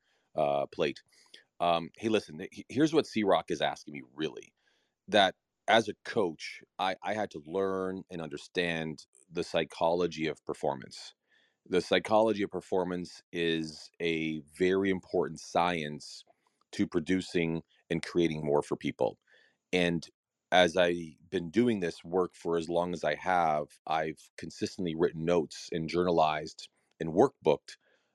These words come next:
every single experience I've had in, in coaching hundreds and hundreds of people who are what I call high stake performers. Like, there's something at stake,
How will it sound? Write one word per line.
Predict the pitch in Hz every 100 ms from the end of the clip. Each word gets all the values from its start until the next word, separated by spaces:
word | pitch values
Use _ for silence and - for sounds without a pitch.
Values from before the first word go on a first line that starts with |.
| _
every | 101 104
single | 107 101 85
experience | - - 90 85 80
I've | 73
had | 92 87 80 73
in, | 87 78 76
in | 82
coaching | 76 87 80 73
hundreds | - 101 95 85 85 76 -
and | 82
hundreds | - 87 85 78
of | -
people | 98 98 82 73 - _ _ _ _
who | - 92 87
are | 85
what | 85
I | 87
call | - 82
high | - 87 87
stake | - 87 82
performers. | 80 - 82 69 -
Like, | 85 78
there's | 85
something | - 85 85
at | 71
stake, | - - 78 -